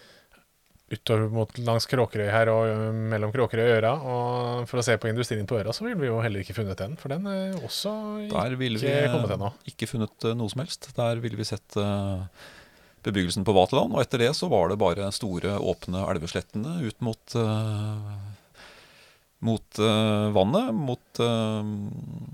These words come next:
Speaker 2: eh, denne lille fjellknausen som het Habborn. Og det eneste virksomheten som var der ute i nitten tre, det var, eh, at Forsvaret brukte som, eh, eh, artilleriøvingsfelt, altså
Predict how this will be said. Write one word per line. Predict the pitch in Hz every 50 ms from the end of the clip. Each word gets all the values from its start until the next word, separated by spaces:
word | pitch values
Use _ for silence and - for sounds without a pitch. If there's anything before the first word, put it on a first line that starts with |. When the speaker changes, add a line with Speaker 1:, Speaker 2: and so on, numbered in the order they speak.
| - - - - - - - -
Speaker 2:
eh, | - 101 101 101 101 92 87 - - - - 101 101
denne | - 98 92 92
lille | 104 95 87 -
fjellknausen | - 123 98 78 - 80 82 - - 117 113
som | 117 107
het | 98 101
Habborn. | - - - 101 87 - 131 160 226 185 - - - - - - - - _ _
Og | 120 117
det | 120
eneste | 95 - - 117
virksomheten | 104 - - - 98 87 - 104 98
som | - 107
var | 104 104
der | 98 85 87 90
ute | 90 - 113
i | 113
nitten | 120 110 - 120
tre, | - - 202 -
det | - 123 131
var, | 143 123 101 98 107 123
eh, | 120 117 120 117 117 120 123 127 127 -
at | - - -
Forsvaret | - - - - 85 85 98
brukte | 110 101 - - 82
som, | - - 98 92 90 98
eh, | 95 95 92 95 92 95 101 117 - _ _ -
eh, | 107 98 95 95 95 95 98 101 -
artilleriøvingsfelt, | - - - 127 117 101 87 80 85 87 - 82 71 87 85 80 87 90 - - 117 92 -
altså | - 87 90 - 110 110 110 110 110 110 104